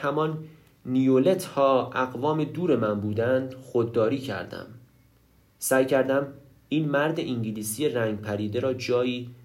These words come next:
در یک بیابان خشک تصور کنم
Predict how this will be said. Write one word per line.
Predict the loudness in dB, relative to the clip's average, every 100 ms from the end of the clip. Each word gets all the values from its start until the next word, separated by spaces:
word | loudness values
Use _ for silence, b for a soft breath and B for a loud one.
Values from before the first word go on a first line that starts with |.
| -10
در | -4 -2 -2
یک | -4 -6
بیابان | -6 0 2 2 0 -2
خشک | -6 -2 0 -2 -4
تصور | -8 -6 -6 -6 -6 -6
کنم | -8 -10